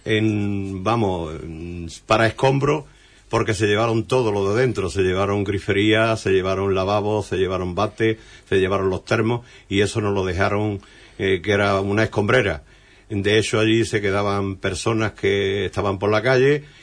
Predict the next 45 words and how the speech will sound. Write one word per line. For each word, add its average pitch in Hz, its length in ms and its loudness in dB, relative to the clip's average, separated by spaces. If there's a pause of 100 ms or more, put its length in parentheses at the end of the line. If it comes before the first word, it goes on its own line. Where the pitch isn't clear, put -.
y 104 120 -2
se 92 140 -2
quedaban 101 380 0
allí, 117 340 4
y 110 60 4
aquello 101 420 0
era 101 440 -2
lo 90 340 -6
más 101 180 -2
grande. 98 420 0
Ahora, 98 280 -2
gracias 98 340 -2
a 101 40 2
Dios, 107 200 4
lo 104 80 0
tenemos 95 380 -4
arreglado, 101 460 -2 (760)
gracias 101 760 2 (320)
a 87 140 -6
una 101 320 0
peña 110 240 2
motorista 127 680 0
que 113 100 -2
nos 104 140 0
lo 98 160 2
pidió, 131 500 0
yo 110 140 0
lo 104 80 0
solicité 95 400 -4
al 104 80 0
ayuntamiento, 110 640 -2
nos 123 120 -2
lo 101 80 0
aprobaron, 120 480 0
la 98 140 0
peña 98 200 0
motorista 101 520 -2
lo 95 200 2
ha 101 40 0
limpiado, 113 480 0
ha 110 40 -4
quedado 101 180 -2
aquello 98 260 0
muy 98 100 0
bueno. 131 300 0